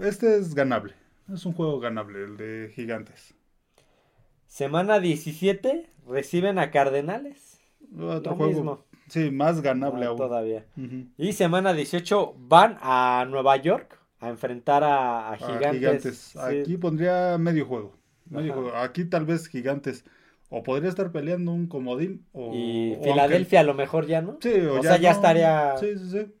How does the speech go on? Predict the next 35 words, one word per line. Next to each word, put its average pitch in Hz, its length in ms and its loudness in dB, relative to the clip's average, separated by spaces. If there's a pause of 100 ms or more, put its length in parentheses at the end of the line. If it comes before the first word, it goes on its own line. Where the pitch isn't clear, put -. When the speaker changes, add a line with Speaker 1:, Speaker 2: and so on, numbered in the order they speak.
Speaker 2:
ya 131 100 -12
estaría 147 240 0
establecido. 147 560 0
Ya, 208 160 -2
pues, 202 120 -8
ya 208 100 0
para 170 220 2
qué 175 100 -4
meto 170 240 -2
a 160 60 2
Speaker 1:
Ujú. 147 80 2
Speaker 2:
los 139 80 -4
titulares 151 480 0
si 139 60 0
ya - 60 -6
tengo 165 120 2
Speaker 1:
Exactamente 170 400 0
como 143 180 -2
Speaker 2:
asegurado. 147 160 0
Speaker 1:
sucedió 139 320 -4
la 117 380 -4
temporada 127 420 -6
Speaker 2:
Ajá, - 20 -6 (120)
Speaker 1:
anterior. 170 240 -2
Speaker 2:
podría 131 360 -8
pasar. 160 300 -12 (400)
Speaker 1:
Sí, 156 320 -4
si 123 180 -6
no, 147 200 -4
si 123 520 -8
recuerdas, 147 540 -4
este, 110 720 -10 (640)
la 117 160 -10
temporada 123 420 -4
anterior, 123 580 -6